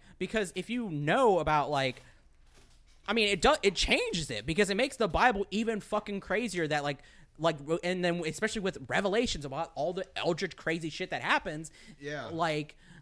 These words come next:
Speaker 2: And,
Speaker 1: look,
Speaker 2: and
Speaker 1: like, how is that not magical? How is that not just absolutely m-, fucking insane?
Speaker 2: Well, well, it's, it's allegorical.
Speaker 1: Yeah, obviously.
Speaker 2: <laughs> But, because,
Speaker 1: But
Speaker 2: like, even,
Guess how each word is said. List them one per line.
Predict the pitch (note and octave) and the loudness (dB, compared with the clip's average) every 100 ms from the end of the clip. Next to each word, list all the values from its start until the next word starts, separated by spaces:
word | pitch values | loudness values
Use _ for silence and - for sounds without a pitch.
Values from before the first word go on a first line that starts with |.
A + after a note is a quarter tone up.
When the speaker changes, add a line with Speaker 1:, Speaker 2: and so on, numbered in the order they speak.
| C3+ | -10
Speaker 2:
And, | D#3 | -4
Speaker 1:
look, | F3 | -2
Speaker 2:
and | D#3 | -2
Speaker 1:
like, | F#3 | -2
how | A3 D4+ | -2 0
is | C4+ | 0
that | A#3 | 0
not | F3 G#3 A3+ | 2 0 0
magical? | D#3+ E3+ A3 F3 C3 | 0 0 0 -4 -6
How | A3+ C4 | -4 -4
is | |
that | G#3+ C#3+ | -6 -8
not | C3+ D#3 E3 F#3 E3+ - _ | -6 -2 0 0 -2 -8 _
just | C3+ D3 - - | -14 -14 -8 2
absolutely | C3+ F3+ - F3 C3 | 2 2 -2 -6 -6
m-, | C3+ A#2 A2 _ - | -8 -10 -14 _ -20
fucking | - - - E3 | -2 -2 0 -4
insane? | D3 - D3+ D3 D#3+ | -8 -4 -4 -4 -6
Speaker 2:
Well, | D#3+ | -4
well, | F3+ E3+ | -2 -2
it's, | D3+ - - - _ C3+ | -2 -6 -14 -18 _ -8
it's | B2 | -4
allegorical. | B2+ A2+ G2 F2+ G#2 F#2 - F2 E2+ - | -4 -4 -6 -8 -6 -6 -10 -14 -14 -10
Speaker 1:
Yeah, | F#3 G3 C#3+ | 0 2 4
obviously. | E3+ E3+ C#3+ - A2 A#2 | 4 4 2 -4 -8 -4
Speaker 2:
<laughs> | |
But, | D3 G3+ F3+ | -2 0 2
because, | G3 G3+ F3+ D3+ | 2 4 4 4
Speaker 1:
But | |
Speaker 2:
like, | F#3 F3+ | 0 -2
even, | G3+ A3 | -2 0